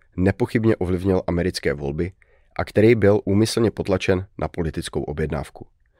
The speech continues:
Elon Musk poskytl novináři jménem Matt Taibbi první sérii dokumentů a ten je druhého prosince zveřejnil. Zveřejněním těchto příspěvků se dostáváme na začátek něčeho mnohem většího, něčeho, co se bude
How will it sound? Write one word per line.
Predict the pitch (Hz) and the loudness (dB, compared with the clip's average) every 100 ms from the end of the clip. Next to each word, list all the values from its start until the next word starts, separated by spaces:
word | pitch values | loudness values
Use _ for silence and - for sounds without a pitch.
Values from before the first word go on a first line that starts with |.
| _ _ - - _ _ - | _ _ -20 -20 _ _ 4
Elon | 123 147 | 6 8
Musk | 135 - | 4 2
poskytl | 120 120 131 143 | -4 -2 0 4
novináři | 117 95 107 104 101 113 110 | 4 6 6 6 4 0 -2
jménem | 90 95 110 101 | -2 2 4 4
Matt | 90 98 - - | 2 2 0 -6
Taibbi | 85 85 90 107 113 _ _ _ | -4 -2 -2 -4 -6 _ _ _
první | 101 113 143 | 0 2 4
sérii | - 117 113 | 4 4 4
dokumentů | 95 - 101 104 113 113 - _ _ _ _ | 0 0 0 0 0 -2 -6 _ _ _ _
a | 92 | -6
ten | - 95 | 2 4
je | 98 98 - - | 4 2 -4 -10
druhého | 87 92 90 87 | -2 2 2 0
prosince | - 78 - 80 - 71 - _ _ - | -2 -4 -4 -6 -6 -10 -12 _ _ -8
zveřejnil. | 78 76 73 - - - - | -4 -2 -4 -6 -12 -16 -6
Zveřejněním | 90 110 127 135 135 123 | 0 4 4 4 2 0
těchto | 110 110 113 113 - | 0 2 2 2 -4
příspěvků | - 101 - 104 - 110 107 | -4 -6 -2 -2 -2 -4 -2
se | - | 0
dostáváme | 101 98 - 98 101 98 98 | 0 0 4 4 6 6 4
na | 92 | 2
začátek | 90 90 104 95 92 95 92 - | 0 0 4 4 4 2 2 0
něčeho | 92 - 92 | -2 0 2
mnohem | 95 95 95 | 2 0 0
většího, | 87 - 95 95 95 98 | -2 -2 -4 0 0 0
něčeho, | 101 95 107 95 | -2 0 0 0
co | - | -2
se | 95 95 | -4 -2
bude | 87 92 90 | 0 0 0